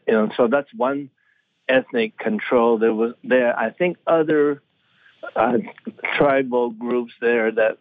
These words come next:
were resisting the, the military of Myanmar. And of course, um, China really didn't play any part of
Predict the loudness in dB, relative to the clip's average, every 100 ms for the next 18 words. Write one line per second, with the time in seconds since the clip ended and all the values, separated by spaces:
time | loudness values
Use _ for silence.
0 | -2 2 2 0 -2 -2 0 0 0 -2
1 | -2 0 -2 -6 -14 -20 _ _ -2 2
2 | 2 2 2 0 0 2 4 2 0 0
3 | 0 0 0 -2 -4 -2 0 0 0 0
4 | -2 -2 -6 -4 -2 0 -2 -8 -20 _
5 | _ -4 -2 2 2 0 -6 _ _ _
6 | _ _ _ _ -2 2 2 0 -6 _
7 | _ _ _ _ _ _ _ -8 -2 2
8 | 2 2 2 2 2 0 0 0 -2 -2
9 | 0 2 2 0 -2 -4 -2 0 0 -2
10 | -4 -8